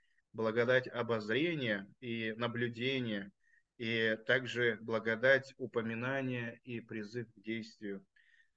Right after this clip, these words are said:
а, от Иисуса Христа. А, и у нас есть щит веры,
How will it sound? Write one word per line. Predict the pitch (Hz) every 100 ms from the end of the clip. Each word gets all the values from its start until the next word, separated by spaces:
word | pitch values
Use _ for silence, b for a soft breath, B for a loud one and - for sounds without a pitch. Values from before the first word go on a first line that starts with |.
| -
а, | 101 101
от | 117 110
Иисуса | 113 117 104 107
Христа. | - 104 - - 101 95 92 _ b b b b _ _
А, | 113 104 107 107 107 107 107 - _ _ -
и | 123
у | 120
нас | 127 139 135
есть | 127 127 -
щит | - - 143 135
веры, | 135 180 139 104 92